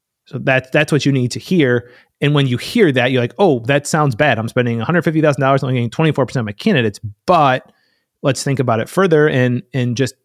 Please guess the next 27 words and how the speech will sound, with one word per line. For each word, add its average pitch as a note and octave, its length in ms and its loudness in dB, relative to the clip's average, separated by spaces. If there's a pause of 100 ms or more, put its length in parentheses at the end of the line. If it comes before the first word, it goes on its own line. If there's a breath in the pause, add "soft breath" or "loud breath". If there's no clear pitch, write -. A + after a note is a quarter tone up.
dig B2+ 180 2
in B2 200 0
deeper. C3+ 360 0
And B2 80 0
we're C#3 120 2
not B2+ 140 0
gonna A#2+ 100 -2
do A#2 100 0
that - 120 -8
here, D3 320 2
but B2 200 -2
that's, - 360 -4 (100)
that C3+ 100 0
was C3+ 160 0
my A#2+ 140 -2
initial A#2 580 -2 (500)
response C3 420 0
when C#3+ 200 0
I C#3 140 2
did F3+ 420 0 (180)
scan D3 600 -2
your A#2+ 120 -2
email. A2 280 -4
I C#3+ 80 -2
don't, E3+ 180 -2
I D3+ 80 0
don't, E3 220 0